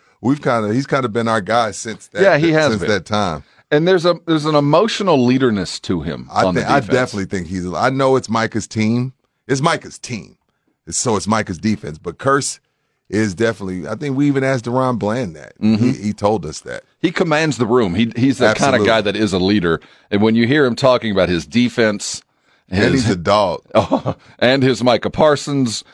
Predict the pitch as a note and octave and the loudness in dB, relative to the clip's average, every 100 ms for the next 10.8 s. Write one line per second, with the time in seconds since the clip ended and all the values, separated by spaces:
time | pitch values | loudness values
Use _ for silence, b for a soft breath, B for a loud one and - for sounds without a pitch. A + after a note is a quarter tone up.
0 | b b A#2+ A2+ B2 C3+ A#2+ C3 A2+ A2 | b b 2 4 6 6 4 0 2 0
1 | F#2+ A#2 A2+ G#2+ G2+ A2 F#2+ G#2+ G2 - | 2 4 4 4 2 2 2 0 0 -2
2 | - G2 - E2+ F#2 F2+ F2+ D#2 E2 E2 | 0 0 -2 -2 0 2 2 2 0 0
3 | E2+ - F2 C#2+ D2+ E2+ D3+ C#3 A#2 G2 | 0 0 -2 0 -4 -2 2 4 4 2
4 | - F#2 D#2+ E2+ C#2 D2+ D#2 F2+ G#2+ E2+ | 0 -2 -2 -8 -8 -4 0 2 2 0
5 | D#2 D2 C#2+ C2+ C#2+ - C#2+ - - b | -4 -4 -4 -6 -8 -8 -12 -14 -20 b
6 | b b b - F2+ D#2+ F2+ G#3+ - F3 | b b b 0 2 2 0 0 2 0
7 | A2+ - - _ F2 D#2 F2+ D#2+ - - | 0 -4 -12 _ -8 -4 -2 -2 -2 -2
8 | D#2 C#2 B1+ C2 A1+ - F2 F#2+ G#2 F#2 | -2 -2 -6 -8 -10 -6 -2 0 0 2
9 | G#2 - F#2 E2+ D2 b b b F2 G#2 | 0 0 -2 0 -2 b b b 0 2
10 | G#2 G2 F2+ F#2 F2+ F2 F2+ | 4 2 0 -2 2 2 2